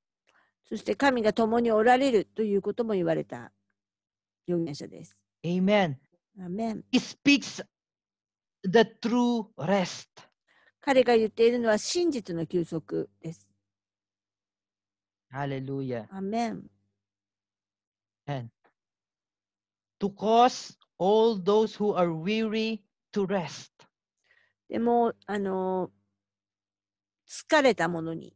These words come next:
Speaker 1: 休ま-、や-、休息を与えようと。
Speaker 2: Amen. He-、in Hebrews chapter four, verse three,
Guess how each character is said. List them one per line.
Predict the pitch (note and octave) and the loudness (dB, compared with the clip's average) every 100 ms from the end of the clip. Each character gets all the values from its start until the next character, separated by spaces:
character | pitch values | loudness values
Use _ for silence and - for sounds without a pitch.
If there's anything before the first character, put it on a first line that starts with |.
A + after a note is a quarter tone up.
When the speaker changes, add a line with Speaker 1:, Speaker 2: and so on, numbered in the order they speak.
| - | -16
Speaker 1:
休 | E3+ - F3+ | -14 -14 -12
ま-、 | E3+ - - | -10 -10 -10
や-、 | E3+ D#3+ | -10 -6
休 | G3+ F#3+ | -4 -4
息 | F3+ E3 F3 | -4 -6 -4
を | |
与 | - - D#3 | -4 -6 -10
え | C3+ | -10
よ | - | -14
う | |
と。 | _ _ _ _ _ _ _ _ _ _ _ _ _ _ _ _ _ _ _ _ _ _ _ _ _ _ _ _ _ _ _ _ _ _ _ _ - | _ _ _ _ _ _ _ _ _ _ _ _ _ _ _ _ _ _ _ _ _ _ _ _ _ _ _ _ _ _ _ _ _ _ _ _ -10
Speaker 2:
Amen. | D#3+ E3+ F3+ D3 | -8 -2 0 -2
He-、 | D3 F#3+ A3 - | -2 -2 -4 -2
in | G#3 F#3 | 0 2
Hebrews | B3 A3+ C4 - | 2 0 -2 2
chapter | B3 A#3 A3+ G3 | 2 2 0 0
four, | A3 A3+ A3 | 0 2 2
verse | F3+ A3+ C4 - | 2 2 2 -4
three, | - F3 G3+ | -10 -8 -8